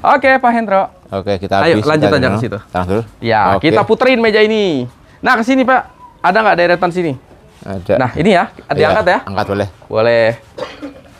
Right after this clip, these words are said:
Speaker 1: Kita punya yang suksom gede.
Speaker 2: Gede,
Speaker 1: Heeh.
Speaker 2: jumbo, induk.
Speaker 1: Berapa nih?
Speaker 2: Dua ratus lima puluh aja.
Speaker 1: Dua ratus lima puluh ribu rupiah untuk
Speaker 2: Ada dua pot ya?
Speaker 1: suksom jumbo.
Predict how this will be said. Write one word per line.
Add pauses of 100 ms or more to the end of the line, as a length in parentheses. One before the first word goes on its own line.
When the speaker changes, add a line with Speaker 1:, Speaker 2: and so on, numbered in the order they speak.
(480)
Speaker 1:
Kita
punya
yang
suksom
gede. (180)
Speaker 2:
Gede,
Speaker 1:
Heeh.
Speaker 2:
jumbo, (500)
induk. (220)
Speaker 1:
Berapa
nih? (1040)
Speaker 2:
Dua
ratus
lima
puluh
aja. (180)
Speaker 1:
Dua
ratus
lima
puluh
ribu
rupiah
untuk
Speaker 2:
Ada
dua
pot
ya?
Speaker 1:
suksom (380)
jumbo.